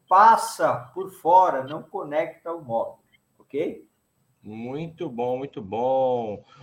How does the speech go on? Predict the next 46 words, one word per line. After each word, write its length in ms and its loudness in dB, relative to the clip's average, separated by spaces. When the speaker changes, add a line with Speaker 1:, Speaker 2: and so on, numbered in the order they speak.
Speaker 2:
Muito 200 -4
bom 180 4
dia 160 0
aqui 140 -4
também, 320 0
ó. 100 6
Nosso 260 -2
café, 460 -2
ele 100 -4
é 40 0
internacional, 880 2
rapaz. 540 0
Ele 200 -8
vai 360 0
da 160 0
Europa 1040 4
à 160 6
América 440 0
do 180 -6
Sul, 380 -6
da 80 2
América 320 -2
do 100 -8
Sul 140 -4
aos 100 -2
Estados 320 0
Unidos, 500 -6
Estados 300 -2
Unidos 320 -6
à 100 2
África. 480 2
Aqui, 220 -8
muito 200 -8
bom 120 -4
dia 100 0
pro 160 -6
Keibe. 540 -2
Keibe, 320 -4
se 100 -16
não 100 -8
me 80 -8
engano, 280 4
ele 80 -2
é 40 -2
da 120 2
Venezuela. 920 4